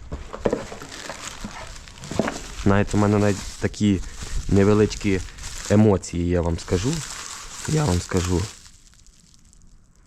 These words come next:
що воно на халяву прийшло. Просто на халяву. Я не ожидав, я думав...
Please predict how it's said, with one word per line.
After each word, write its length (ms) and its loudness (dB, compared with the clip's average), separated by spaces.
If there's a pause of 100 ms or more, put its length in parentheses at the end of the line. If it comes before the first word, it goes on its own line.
(840)
що 260 2
воно 360 6
на 100 4
халяву 480 2
прийшло. 460 -4 (1080)
Просто 420 2
на 80 4
халяву. 300 2
Я 80 6
не 100 6
ожидав, 460 2
я 60 2
думав... 320 2